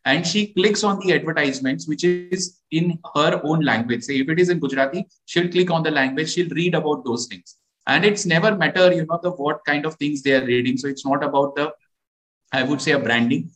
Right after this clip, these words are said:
So if you are reading this from Gujarat Samachar or Divya Bhaskar, or you are reading just things on the Facebook, okay, so this, now the brand does not matter per se, the content matters more. So again, this for, works out in the favor of the publications.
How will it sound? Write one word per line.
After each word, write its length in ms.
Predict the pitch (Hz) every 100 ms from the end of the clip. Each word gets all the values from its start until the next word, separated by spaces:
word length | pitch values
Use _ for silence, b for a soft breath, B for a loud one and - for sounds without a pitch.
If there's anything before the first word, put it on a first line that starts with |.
| _
So 140 | - 147
if 140 | 147
you 120 | 156
are 100 | 151
reading 320 | 139 135 147 143
this 180 | 151 -
from 220 | 147 143
Gujarat 320 | 131 135 151
Samachar 380 | 151 139 139 147
or 120 | 139
Divya 260 | 135 131 127
Bhaskar, 340 | 131 131 151
or 180 | 147 147
you 100 | 147
are 160 | 151 151
reading 320 | 143 147 160 -
just 280 | 156 160
things 220 | 175 170 160
on 140 | 147
the 80 | 156
Facebook, 500 | 139 123 123 101 - _ _ _ _ -
okay, 340 | 117 123 131
so 200 | - -
this, 320 | 165 175 233 208 - - 156
now 280 | 190 220 208
the 160 | 175
brand 340 | 160 143 180 185
does 160 | 175
not 200 | 165 165
matter 320 | 131 117 127 -
per 120 | 113
se, 280 | 107 123 - _ _ -
the 140 | 127 170
content 460 | 156 156 175 175 123
matters 400 | 98 90 92 101
more. 240 | 90 - _ _ _ -
So 360 | 156 147 -
again, 320 | 139 147 156
this 380 | 139 165 - -
for, 260 | - 143 139
works 300 | 151 180 185
out 240 | 170 160
in 120 | 143 135
the 100 | 135
favor 280 | 131 127
of 140 | 123 120
the 80 | 117
publications. 640 | 107 - - 90 - -